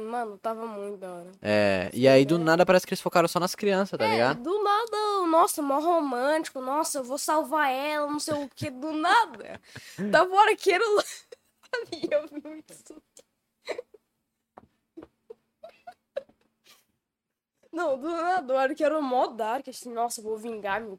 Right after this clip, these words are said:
Speaker 1: pai, vou fazer tudo que ele me pediu. Do nada ele começa a querer namorar com a Felicity,
Speaker 2: Uhum.
Speaker 1: velho.
Speaker 2: Fica muito ruim, mano. Fica muito ruim. Por isso que eu parei de assistir. Porque fica muito enrolado. Aí que nem o Legends of Tomorrow. É da hora porque tem altos personagens foda.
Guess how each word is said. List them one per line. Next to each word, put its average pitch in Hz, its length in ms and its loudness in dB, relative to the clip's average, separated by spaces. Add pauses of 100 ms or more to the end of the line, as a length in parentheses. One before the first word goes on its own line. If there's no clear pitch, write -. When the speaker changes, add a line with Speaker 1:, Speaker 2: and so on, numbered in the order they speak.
Speaker 1:
pai, 196 200 -4
vou 196 120 -14
fazer 214 200 -8
tudo 220 240 -14
que - 120 -14
ele 220 260 -12
me 214 80 -18
pediu. 214 300 -14 (340)
Do 349 60 -6
nada 480 240 2
ele 508 120 2
começa 554 280 6
a - 20 -10
querer 554 120 4
namorar 605 320 4
com 784 340 4
a - 40 -20 (160)
Felicity, 622 560 -10
Speaker 2:
Uhum. 349 60 -2
Speaker 1:
velho. 269 560 4 (1040)
Speaker 2:
Fica - 160 2
muito 214 240 0
ruim, 156 240 2
mano. 98 280 -2 (460)
Fica - 180 2
muito 185 240 4
ruim. 139 160 4
Por 160 120 -2
isso - 80 -6
que - 40 -8
eu - 40 -8
parei 233 180 -2
de 208 60 0
assistir. - 360 -4 (440)
Porque - 120 -12
fica - 140 -2
muito 226 180 2
enrolado. 202 580 10 (460)
Aí 160 140 2
que 180 80 -6
nem 160 260 0 (360)
o 147 100 10
Legends 170 360 12
of 156 140 8
Tomorrow. 107 520 8
É 127 80 8
da 156 160 12
hora 151 200 12
porque 170 320 2
tem 135 140 2
altos 139 200 4
personagens 190 540 0
foda. 160 420 6